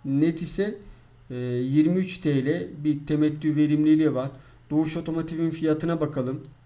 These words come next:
E, burada fiyatı ne kadar? İki yüz otuz altı T L'ye gelmiş. Yine burada da, e, brüt temettü olan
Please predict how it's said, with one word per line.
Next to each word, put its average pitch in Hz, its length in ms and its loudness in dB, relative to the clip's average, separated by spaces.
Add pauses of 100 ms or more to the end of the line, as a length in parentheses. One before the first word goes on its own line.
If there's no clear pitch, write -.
(720)
E, 120 300 -4
burada 139 380 0 (240)
fiyatı 143 360 -2
ne 156 120 4
kadar? 139 300 0 (4000)
İki 170 220 -8
yüz 160 100 -2
otuz 165 240 -4
altı 175 280 2
T 175 220 2
L'ye 180 200 6
gelmiş. 139 520 0 (280)
Yine 180 260 2
burada 185 300 2
da, 202 280 4 (360)
e, 131 260 -4
brüt 190 300 -2
temettü 180 480 0
olan 175 360 2